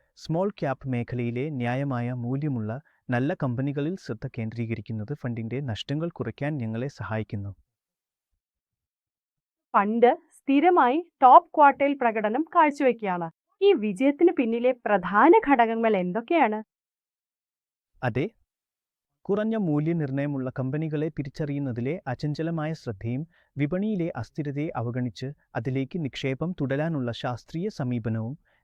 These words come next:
Speaker 1: കഴിഞ്ഞ അഞ്ച് വർഷങ്ങളിൽ ഞങ്ങളെ മികച്ച പ്രകടനം കാഴ്ചവെക്കാൻ സഹായിച്ചു. ഇതിനു പുറമെ വളർച്ചാ സാധ്യതയുള്ള മിഡ് ക്യാപ്, സ്മോൾ ക്യാപ് കമ്പനികളിലും വില തെറ്റായി നിശ്ചയിച്ചിരിക്കുന്ന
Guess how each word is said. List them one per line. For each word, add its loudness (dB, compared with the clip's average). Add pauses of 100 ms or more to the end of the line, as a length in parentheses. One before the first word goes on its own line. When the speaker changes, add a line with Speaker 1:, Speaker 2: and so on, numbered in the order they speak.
(120)
Speaker 1:
കഴിഞ്ഞ -2
അഞ്ച് -4
വർഷങ്ങളിൽ -4
ഞങ്ങളെ -4
മികച്ച -6
പ്രകടനം -4 (120)
കാഴ്ചവെക്കാൻ -6
സഹായിച്ചു. -8 (1080)
ഇതിനു -2
പുറമെ -4 (320)
വളർച്ചാ -2
സാധ്യതയുള്ള -4
മിഡ് -8
ക്യാപ്, -6 (300)
സ്മോൾ -2
ക്യാപ് -8 (120)
കമ്പനികളിലും -6 (120)
വില -4
തെറ്റായി -6
നിശ്ചയിച്ചിരിക്കുന്ന -8